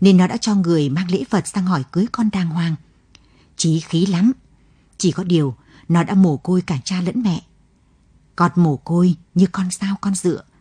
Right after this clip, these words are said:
tự mài mà sắc, tự sắc mà sống. Nhưng ta tin là với chí khí của nó, với sự giỏi giang tháo vát của con,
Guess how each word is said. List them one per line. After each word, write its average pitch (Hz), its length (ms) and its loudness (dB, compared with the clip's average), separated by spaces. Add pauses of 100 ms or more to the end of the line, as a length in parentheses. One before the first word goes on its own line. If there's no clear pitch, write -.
(300)
tự 190 200 2
mài 160 300 -2
mà 135 140 -4
sắc, 302 220 -12 (540)
tự 226 180 0
sắc - 220 -8
mà 185 120 0
sống. 202 340 -2 (600)
Nhưng 165 200 0
ta 160 260 -8
tin 170 240 -2 (360)
là 165 180 0
với 180 220 2
chí 214 160 -2
khí 226 160 -2
của 196 160 -2
nó, 151 300 -4 (340)
với 269 100 2
sự - 260 -6
giỏi 156 200 -2
giang 196 320 -4
tháo 185 140 -2
vát - 220 -14
của 170 100 0
con, 175 320 -2